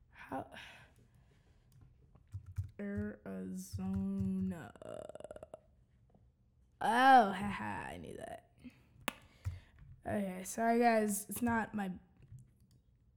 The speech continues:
Cardinals. Okay, the Cardinal was the chicken?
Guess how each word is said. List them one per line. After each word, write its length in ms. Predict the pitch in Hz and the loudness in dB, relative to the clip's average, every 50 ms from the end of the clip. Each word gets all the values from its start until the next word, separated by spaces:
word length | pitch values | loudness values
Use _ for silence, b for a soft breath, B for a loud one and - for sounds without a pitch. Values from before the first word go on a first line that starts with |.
| _ _ - | _ _ -12
Cardinals. 800 | - - - 240 226 214 202 185 165 147 127 85 - - - - - | -6 2 4 6 6 6 4 0 -4 -6 -10 -12 -14 -16 -10 -8 -6
Okay, 200 | 220 - 240 226 | -4 -2 0 0
the 120 | 214 220 | 0 -2
Cardinal 480 | 226 - - 294 339 370 427 453 427 381 | -2 2 6 6 6 8 8 8 8 8
was 160 | 381 294 226 | 8 6 6
the 120 | - 254 | 6 4
chicken? 520 | 220 - - - - 294 294 - - 415 | 4 4 0 -4 -2 -2 -2 0 0 0